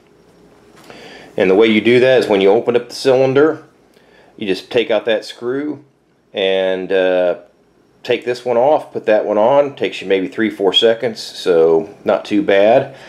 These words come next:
Now, the only thing that's weird that I can't get really an answer for, I mean, unless there's a firearm expert out there that can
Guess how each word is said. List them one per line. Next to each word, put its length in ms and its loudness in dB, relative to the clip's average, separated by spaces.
Now, 280 0
the 100 -6
only 140 2
thing 140 -2
that's 180 -6
weird 680 -2
that 260 0
I 180 2
can't 440 -8
get 320 -2
really 280 -2
an 180 -6
answer 580 -2
for, 840 -4
I 40 -2
mean, 200 0
unless 460 0
there's 180 -4
a 80 -10
firearm 460 0
expert 400 -4
out 160 2
there 140 0
that 140 0
can 360 -10